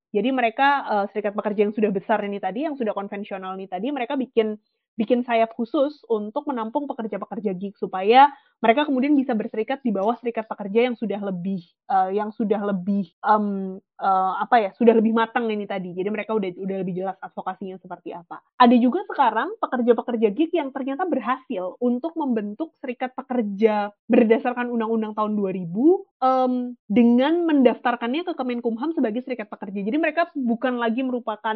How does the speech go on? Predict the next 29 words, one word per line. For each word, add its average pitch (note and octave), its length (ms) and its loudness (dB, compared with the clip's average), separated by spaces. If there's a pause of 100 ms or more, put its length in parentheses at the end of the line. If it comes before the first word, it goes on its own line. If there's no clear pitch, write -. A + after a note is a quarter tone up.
(140)
eh, G3+ 400 -6
organisasi G#3 640 -2
yang F#3+ 400 -6
non G#3 160 -6
formal, D4 560 -2
tapi C4 160 -4
kemudian C4 560 -2 (300)
mereka C4+ 320 2
benar-benar, A#3 640 2 (160)
eh, A#3 160 2
terdaftar A#3+ 880 0
sebagai A#3+ 640 0
serikat A#3 320 -4
pekerja. G3+ 400 -4
Jadi G#3+ 160 -2
maksudnya, C4 560 -6
eh, A3 160 -2
serikat G#3+ 240 -8
pekerja G#3 560 -4
formal A3 320 0
ini C#4+ 160 -2
adalah D4 160 -8
pe-, A3+ 240 -4
serikat A3 240 -6
pekerja G3+ 400 -2
yang G3 80 -8
terdaftar A3 480 -2
ya. G3 80 -2
Jadi G3 180 -4